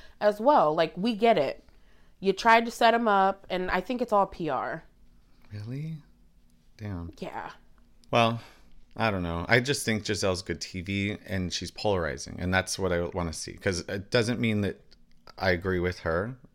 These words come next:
Speaker 2: Actually, I haven't been agreeing with her for two seasons now. Um, but at least she's a character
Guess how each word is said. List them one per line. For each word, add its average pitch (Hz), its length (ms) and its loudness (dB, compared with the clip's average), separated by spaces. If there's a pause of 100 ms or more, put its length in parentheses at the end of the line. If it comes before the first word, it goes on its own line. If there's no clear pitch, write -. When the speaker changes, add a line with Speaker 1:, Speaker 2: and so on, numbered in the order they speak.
Speaker 2:
Actually, 92 340 -2
I 90 40 0
haven't 107 340 -2
been 123 180 2
agreeing 98 320 -2
with 87 140 -6
her 87 120 -4
for 87 240 -4
two - 240 -8
seasons 87 480 -6
now. 87 280 -4 (640)
Um, 85 480 -4 (120)
but 117 420 -2 (220)
at 120 80 -4
least 117 520 -4
she's 107 260 -4
a 98 40 -6
character 123 720 -2